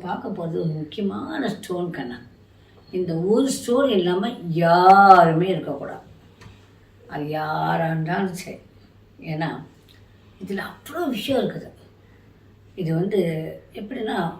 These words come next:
கடவுளே நம்ம கையில இருந்து நமக்கு ஆசீர்வாதம் பண்ற மாதிரி. இதுக்கு பேர் வந்து என்னன்னா அமித்திஸ். இங்க இருக்கிறது பேரெல்லாம் அமித்திஸ்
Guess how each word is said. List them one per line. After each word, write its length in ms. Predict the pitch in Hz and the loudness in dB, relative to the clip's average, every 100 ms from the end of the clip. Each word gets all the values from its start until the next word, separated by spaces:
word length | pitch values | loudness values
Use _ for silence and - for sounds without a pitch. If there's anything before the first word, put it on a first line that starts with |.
| - | -8
கடவுளே 340 | 214 254 277 285 | -4 0 2 2
நம்ம 120 | 233 190 170 | 2 -2 -2
கையில 240 | 202 196 | 0 0
இருந்து 220 | 180 208 | 0 -2
நமக்கு 220 | 170 151 143 | -2 -2 -6
ஆசீர்வாதம் 500 | 147 156 151 156 151 | -6 -6 -6 -6 -8
பண்ற 220 | 139 139 131 | -10 -12 -12
மாதிரி. 200 | 143 147 - - - - - - - - - | -12 -14 -20 -20 -20 -20 -20 -20 -20 -20 -6
இதுக்கு 200 | 220 - 269 | -2 0 0
பேர் 280 | 320 294 196 | 0 2 0
வந்து 160 | 180 165 | 0 -4
என்னன்னா 280 | 151 160 - - 175 | -4 -6 -8 -8 -2
அமித்திஸ். 520 | 175 - - 131 - - - - - - 226 | -2 -2 -6 -14 -14 -20 -20 -20 -20 -6 -2
இங்க 160 | 254 277 | 0 2
இருக்கிறது 340 | 277 285 247 202 | 0 0 -2 2
பேரெல்லாம் 340 | 190 196 - - 190 | 2 2 0 0 0
அமித்திஸ் 440 | 220 - 285 262 | 0 -2 -6 -8